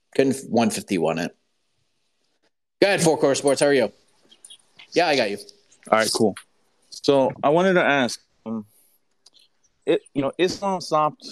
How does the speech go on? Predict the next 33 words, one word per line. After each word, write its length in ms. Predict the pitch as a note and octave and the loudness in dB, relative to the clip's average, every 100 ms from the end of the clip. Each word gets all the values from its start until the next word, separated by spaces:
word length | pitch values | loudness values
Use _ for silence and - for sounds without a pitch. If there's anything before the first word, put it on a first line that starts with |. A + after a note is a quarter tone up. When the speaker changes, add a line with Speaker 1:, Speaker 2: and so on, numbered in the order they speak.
| - | -20
Speaker 2:
what's 260 | - C3 - | -8 -8 -6
it 40 | |
called, 240 | - B2+ G2 - | -2 -2 -2 -2
Volk, 260 | B2+ B2+ - - - | 0 0 -4 -20 -14
and 560 | A#2 A2+ A2 G#2+ G#2 G#2+ _ _ _ _ | -6 -2 -2 -2 -4 -10 _ _ _ _
I 80 | A#2 | 2
think 140 | D#3 | 4
it 40 | |
was 120 | C#3 B2+ | 4 4
under 220 | A#2+ A#2 | 2 2
half 240 | A#2+ A#2 | 2 0
a 80 | A2 | 0
round. 340 | G2+ G#2 F2+ - _ _ _ _ _ | -2 -4 -6 -12 _ _ _ _ _
But 140 | - A#2+ | -2 0
I 80 | C3 | 0
feel 160 | E3+ | 2
like 140 | D#3+ C3+ | 0 2
that 160 | D3+ | 2
was 140 | F3 D#3 | 2 0
the 120 | D3+ | 0
only 320 | C#3 E3+ F#3 D#3+ | 2 2 0 0
way 240 | D#3 C#3 | 2 2
that, 380 | A#2+ A#2 A#2 - _ _ _ - _ | 2 2 2 0 _ _ _ -20 _
you 100 | C3 | -2
know, 100 | A#2 | 0
the 120 | A2+ | 0
naysayers 840 | A2+ C3 C3+ C3+ B2+ B2+ A#2 - - - _ _ _ _ _ | 0 0 0 0 2 0 -2 -8 -18 -20 _ _ _ _ _
would 100 | A#2+ | 0
have 80 | A2+ | 0
stopped 280 | B2+ A2+ - | 2 0 2
talking 260 | A#2 A2+ | 0 2
about 340 | G#2+ G#2+ G#2+ G#2+ | 2 2 2 0
Islam 540 | A2+ A2 A2+ G#2+ G2+ | -2 -2 0 0 -2